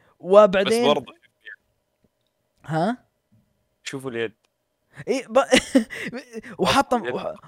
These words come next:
Speaker 1: وحاطة مناكير. ترى لو تركز على اليد الثانية، ترى حاطة مناكير.
Speaker 2: إي والله صح.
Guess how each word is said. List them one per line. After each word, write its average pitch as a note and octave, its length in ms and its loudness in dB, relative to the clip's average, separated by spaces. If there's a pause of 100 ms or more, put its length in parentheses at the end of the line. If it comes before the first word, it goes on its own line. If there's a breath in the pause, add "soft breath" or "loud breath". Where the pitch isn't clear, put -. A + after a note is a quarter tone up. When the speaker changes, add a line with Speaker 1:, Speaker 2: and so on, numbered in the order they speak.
(140)
Speaker 1:
وحاطة A#3+ 420 -2
مناكير. G#3 460 0
ترى F3 280 -6
لو D#3 120 0
تركز F#3+ 460 -4
على D3+ 80 2
اليد F3 220 2
الثانية، G#3 300 0
ترى D#3+ 140 -4
حاطة - 300 -8
مناكير. D#3 460 -6 (1600)
Speaker 2:
إي C3 100 -14
والله B2+ 380 -14
صح. - 260 -20